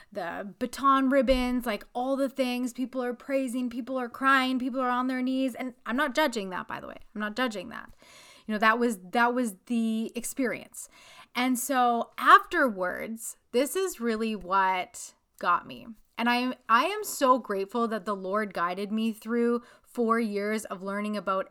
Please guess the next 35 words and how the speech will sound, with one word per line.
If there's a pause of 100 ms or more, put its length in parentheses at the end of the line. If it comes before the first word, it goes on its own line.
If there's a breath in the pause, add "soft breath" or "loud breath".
(120)
energy
and
attachment
energetically,
and (280 loud breath)
how
trauma
affects
us
and (140)
starts
within
us (100)
energetically (280 loud breath)
before
it
forms
a
thought
in
our
mind,
which
creates
a
feeling,
which
creates
an
action,
which
gives
us
a
result,